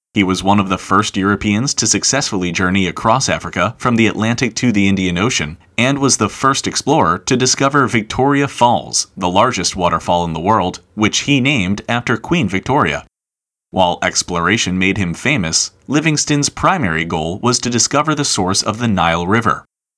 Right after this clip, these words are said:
He felt that the rivers throughout Africa could become highways for trade, and that by monetizing the natural resources of the continent, there would be no more need for the slave trade that had dominated the lands for years. But during his travels,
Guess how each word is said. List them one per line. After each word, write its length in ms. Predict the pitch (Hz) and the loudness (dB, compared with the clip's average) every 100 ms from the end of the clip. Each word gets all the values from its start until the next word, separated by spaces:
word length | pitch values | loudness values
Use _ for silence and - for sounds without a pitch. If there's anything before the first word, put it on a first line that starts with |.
| _ | _
He 200 | - 175 | -2 0
felt 360 | - 82 - - | 0 -2 -4 -6
that 160 | 120 110 | -4 -2
the 80 | 107 | 0
rivers 460 | 107 - 143 143 | 2 2 2 0
throughout 440 | - 98 110 127 120 | 0 0 2 0 -2
Africa 520 | 120 95 - 82 98 | -2 -2 -2 -4 -2
could 160 | - 117 | -2 0
become 280 | 113 131 110 | 0 0 0
highways 500 | - 160 135 82 82 | 0 0 0 -2 -2
for 160 | 98 | -2
trade, 460 | - 135 113 73 - _ - | 0 2 2 0 -6 _ -2
and 160 | 95 90 | 0 0
that 180 | 87 85 | 0 0
by 160 | 82 | 0
monetizing 800 | 85 95 151 120 95 85 92 98 | 2 2 0 0 0 2 0 0
the 60 | 95 | 0
natural 480 | 95 95 - 87 85 | 0 -2 -2 -2 0
resources 560 | 113 - 87 78 90 | 0 0 -2 -2 -4
of 120 | 90 | -4
the 80 | 85 | -4
continent, 520 | - 90 85 90 107 - - | -2 0 0 -2 -4 -6 -2
there 160 | 120 | 2
would 140 | 127 117 | 2 4
be 120 | 120 | 2
no 280 | 107 127 160 | 4 2 2
more 240 | 139 147 | 2 2
need 300 | 107 90 90 | 2 0 -2
for 100 | - | -2
the 100 | 117 | 0
slave 400 | - 135 151 160 | 0 0 -2 -2
trade 360 | - 90 76 - | -2 -2 -2 -6
that 160 | 98 101 | -4 -2
had 120 | 98 | 0
dominated 540 | 113 127 113 85 85 85 | 2 2 2 0 -2 -4
the 100 | 90 | -4
lands 300 | 87 85 95 | -2 -2 -2
for 140 | 92 | -2
years. 500 | 87 120 76 - - _ _ _ _ _ _ | 0 0 0 -4 -8 _ _ _ _ _ _
But 220 | 87 87 | -6 -2
during 300 | 90 87 90 | 0 2 0
his 160 | 98 - | -2 0
travels, 500 | 107 113 92 87 | 0 2 0 -2